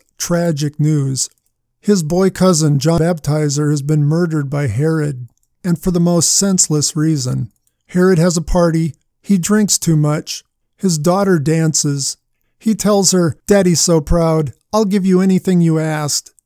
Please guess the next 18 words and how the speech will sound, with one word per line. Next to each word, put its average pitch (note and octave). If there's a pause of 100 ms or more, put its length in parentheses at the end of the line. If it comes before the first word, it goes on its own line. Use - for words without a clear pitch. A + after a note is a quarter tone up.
(140)
And F3+
having F#3+
been D#3+
coached -
by E3+
her E3
mother, D#3+ (320)
she -
breaks F3
out E3+
her, E3 (240)
"Give A#3
me G3+
John's F3
head F#3
on D#3+
a C#3+
platter." D#3+